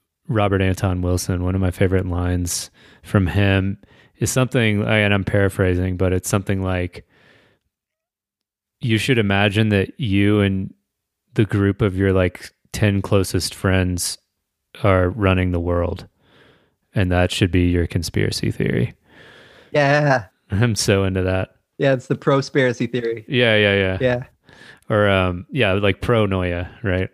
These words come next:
Speaker 1: Right. Um,
Speaker 2: Mm-hmm. Yeah, that's right. Yeah. <laughs>
Speaker 1: Yeah, man. And I'm also, like, right there with you. Um, I'm kinda, I kinda like to hold two separate,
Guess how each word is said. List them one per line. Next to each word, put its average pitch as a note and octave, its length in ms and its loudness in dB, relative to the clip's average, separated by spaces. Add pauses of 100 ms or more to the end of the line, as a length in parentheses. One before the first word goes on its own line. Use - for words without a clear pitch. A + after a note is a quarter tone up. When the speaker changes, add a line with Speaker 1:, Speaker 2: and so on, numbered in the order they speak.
(380)
Speaker 1:
Right. F#2 220 0 (880)
Um, F#2+ 420 2 (420)
Speaker 2:
Mm-hmm. C3+ 340 0
Yeah, C3+ 160 2
that's A#2 180 0
right. G#2+ 160 -6
Yeah. G#2 180 -4 (140)
<laughs> D3 280 0
Speaker 1:
Yeah, F#3+ 160 2
man. D3+ 240 0
And C3 120 0
I'm C3+ 120 2
also, F#3 280 0
like, B2+ 220 0
right A2 220 0
there A#2 140 2
with G#2 200 0
you. G#2 260 0
Um, F2+ 420 -2 (800)
I'm A2+ 140 -4
kinda, B2+ 480 0
I G#2+ 80 0
kinda C#3 240 0
like A2 320 -2 (260)
to F#2+ 200 2
hold G2+ 500 0 (180)
two G#2 300 2
separate, F#2+ 600 2